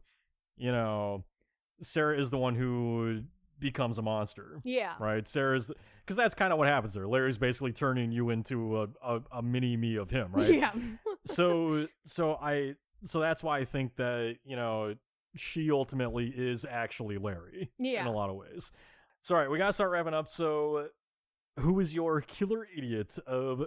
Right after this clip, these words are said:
Speaker 1: Come Play?
Speaker 2: Look, I'm gonna, I'm gonna go with Byron <laughs> because, like, Byron should not have been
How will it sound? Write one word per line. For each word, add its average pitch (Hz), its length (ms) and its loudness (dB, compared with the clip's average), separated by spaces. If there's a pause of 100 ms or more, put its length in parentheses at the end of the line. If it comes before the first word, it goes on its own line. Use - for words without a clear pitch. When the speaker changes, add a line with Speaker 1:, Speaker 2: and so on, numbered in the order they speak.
(120)
Speaker 1:
Come 143 280 -2
Play? - 520 -8 (680)
Speaker 2:
Look, 247 220 -4
I'm 302 160 0
gonna, 392 260 0
I'm 277 120 4
gonna 320 180 2
go 254 100 6
with 226 180 2
Byron 208 560 -2 (180)
<laughs> - 180 -20
because, 233 480 0
like, 233 180 0
Byron 285 300 6
should 262 180 0
not 233 240 4
have 254 100 4
been 233 260 2